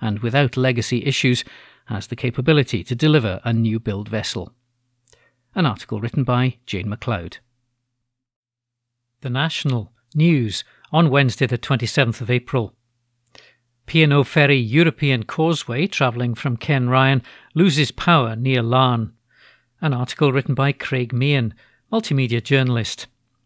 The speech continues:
P and O Ferries has said a full investigation will be carried out after a vessel travelling between Cairnryan and Larne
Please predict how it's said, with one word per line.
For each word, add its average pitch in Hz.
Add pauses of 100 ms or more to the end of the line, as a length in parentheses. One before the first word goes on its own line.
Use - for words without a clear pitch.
(1040)
P 214
and 156
O 131
Ferries 151
has 170
said 135
a 127
full 233
investigation 151
will 113
be 135
carried 139
out 151 (260)
after 165
a 160
vessel 151
travelling 147
between 123
Cairnryan 135
and 120
Larne 135